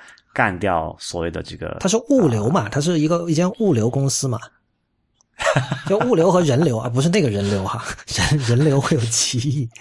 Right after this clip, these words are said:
Speaker 2: 就是，就是把各种实体世界东西
Speaker 1: Logistics。
Speaker 2: 移来移去，这就是他做的事情。就是像
Speaker 1: 就是运输，
Speaker 2: 上次我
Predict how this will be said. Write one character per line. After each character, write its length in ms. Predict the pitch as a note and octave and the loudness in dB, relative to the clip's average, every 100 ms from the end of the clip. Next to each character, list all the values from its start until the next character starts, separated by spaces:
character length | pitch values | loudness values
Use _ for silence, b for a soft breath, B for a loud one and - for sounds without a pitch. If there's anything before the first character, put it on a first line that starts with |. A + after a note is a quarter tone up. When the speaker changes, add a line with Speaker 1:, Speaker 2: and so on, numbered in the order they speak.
| B B B B B | B B B B B
Speaker 2:
就 120 | C#4+ | 0
是， 200 | A3 G3 | 4 4
就 120 | G3 | 4
是 80 | A3 | 2
把 160 | F3 A#2+ | 2 0
各 160 | A#2 A3 | 2 2
种 260 | C3 G#2 | 2 -2
实 180 | G2+ - | 0 2
体 140 | E3+ C3+ | 2 2
世 100 | E3 | 2
界 120 | E3+ | 2
东 120 | G#2 | 2
西 100 | D3+ | 2
Speaker 1:
Logistics。 520 | D#3+ - F2 - - | 0 0 -6 -4 -4
Speaker 2:
移 100 | C3+ | 0
来 140 | F#3 F#3 | 2 4
移 160 | D3+ | 2
去， 300 | D#3+ - D#3+ - | 2 0 -2 0
这 120 | F3+ | -2
就 100 | C#3+ | 0
是 60 | |
他 120 | A#2 C3 | 0 -2
做 160 | C#3+ | 0
的 120 | A2+ | -2
事 120 | G#2 A2+ | -2 -6
情。 140 | B2 | -6
就 140 | D#3+ | -2
是 160 | G3 F#3+ | 0 2
像 200 | - - | 2 2
Speaker 1:
就 60 | D3 | 4
是 80 | |
运 60 | F3 | 4
输， 40 | |
Speaker 2:
上 120 | F#3+ A3+ | 4 2
次 100 | |
我 40 | F#3+ | 4